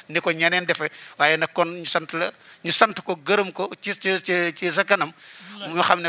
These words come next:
ku def nag, dama ko daan faral di wax ne fii kenn du fi nëbbu jëfi kenn.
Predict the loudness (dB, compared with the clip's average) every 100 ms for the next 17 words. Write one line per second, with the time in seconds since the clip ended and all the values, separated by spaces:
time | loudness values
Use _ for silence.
0 | -4 0 2 2 0 -4 -6 -14 -18 -20
1 | -20 -20 -20 -20 -20 -14 -4 -2 2 2
2 | 2 4 2 2 2 0 0 -6 -8 -16
3 | -20 -6 0 2 2 0 0 -2 -4 -4
4 | -8 -10 -4 -4 -4 -2 -2 -2 2 2
5 | 2